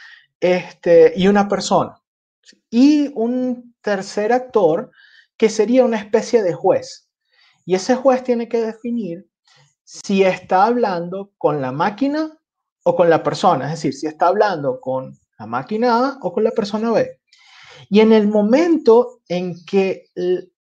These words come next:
la, el juez es incapaz de,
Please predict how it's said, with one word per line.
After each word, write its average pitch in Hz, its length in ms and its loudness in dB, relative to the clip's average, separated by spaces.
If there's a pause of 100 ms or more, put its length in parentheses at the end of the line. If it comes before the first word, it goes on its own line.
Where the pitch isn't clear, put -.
(200)
la, 202 380 2
el 180 200 2
juez 262 760 0
es 190 320 -6
incapaz 233 1000 0 (460)
de, 147 800 0